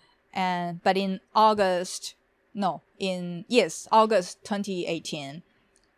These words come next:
one time he said, "You know, maybe I don't want to do the wedding, and because I want to be a monk." And, and then, and then I really beat him up,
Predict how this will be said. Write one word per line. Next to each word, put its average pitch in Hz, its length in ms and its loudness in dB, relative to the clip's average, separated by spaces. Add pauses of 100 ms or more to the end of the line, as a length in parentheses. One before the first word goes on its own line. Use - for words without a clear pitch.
(120)
one 185 240 2
time 190 280 -2
he 180 140 -8
said, 165 500 -2 (1080)
"You 185 100 -6
know, 185 80 -4
maybe 233 320 -6
I 220 160 -6
don't 196 180 -4
want 175 100 -6
to 160 160 -10
do 147 40 -8
the 147 200 -10
wedding, 143 340 -10 (1160)
and 156 340 -10
because 165 300 -14
I 160 120 -8
want 165 120 -8
to 165 60 -10
be 170 140 -8
a 160 80 -12
monk." 156 380 -14 (1040)
And, 170 420 -4 (680)
and 180 280 -2
then, 185 420 0 (1120)
and 220 200 4
then 220 160 8
I 214 40 8
really 220 360 4
beat 208 260 2
him 185 220 0
up, - 360 0